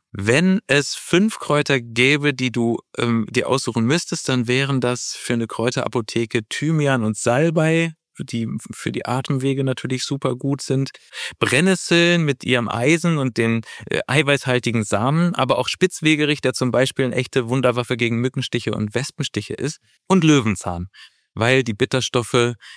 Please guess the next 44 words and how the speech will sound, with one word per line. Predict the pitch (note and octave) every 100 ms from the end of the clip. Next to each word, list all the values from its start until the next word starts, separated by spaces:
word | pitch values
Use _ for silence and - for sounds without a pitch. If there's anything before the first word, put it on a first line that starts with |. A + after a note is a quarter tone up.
| -
die | -
Entgiftung | A2 - C3 - G#2+
aktivieren | - G#2 A#2 G2 G#2 G2+
und | G2 F#2+
weil | G2
der | G2 -
einfach | G2+ - F#2+
insgesamt | - A2+ - G2 G2+ G2+
als | G2 -
Pflanze | - G2 F#2+ - F#2+ - -
so | - G#2 G#2+
viel | - - G2+ G2 G#2 -
kann | - - F#2+ G2 - - _
und | G2 F#2
so | F#2+
viel | - F#2+ F2+
nutzt. | F2 - - - - - - - -
Wurzeln | B2+ A3 - A#2+ G#2 F#2
nutzen | F#2 - - G2
habe | G2
ich | F#2
mir | G2
aufgeschrieben, | F#2 - G2+ - G#2+ C#3+
vor | -
allen | A#2+ B2
Dingen | B2+
jetzt | A#2 -
im | G2+
Herbst, | A2 D#3 -
weil | A2+
die | A2 - _ _ -
Pflanzen | A#2 A#2+ B2 A#2
ihre | G#2+ G#2
Kräfte | - B2+ -
in | A#2+
die | A2 G#2
Wurzeln | B2 - C#3+
stecken. | - C#3 E3+ F#3 _ - - - -
Den | C3 A2+
Beifuß | B2 E3+ F#3+ G3+ -
hast | F#3+ -
du |
noch | F3+
erwähnt, | E3 E3 E3 F3+ G3